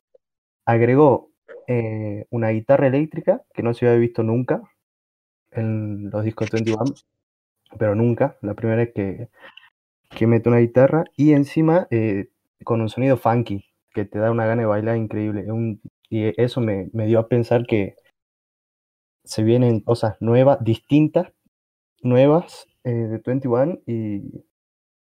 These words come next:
pero puede ser igual o mejor aún que lo que venían haciendo, y la verdad que ese tema me emocionó la vida, me,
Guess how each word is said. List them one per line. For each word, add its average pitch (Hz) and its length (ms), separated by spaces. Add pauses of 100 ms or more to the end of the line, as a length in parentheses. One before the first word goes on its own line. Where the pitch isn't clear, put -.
(260)
pero 110 380
puede 120 160
ser 120 300
igual 117 420
o 107 80
mejor 107 460
aún 117 280
que 113 120
lo 95 160
que 101 100
venían 110 300
haciendo, 113 440
y 117 180 (280)
la - 120
verdad 113 220
que 113 120
ese 110 100
tema 113 220
me 104 140
emocionó 110 480
la 110 120
vida, 107 220
me, 101 160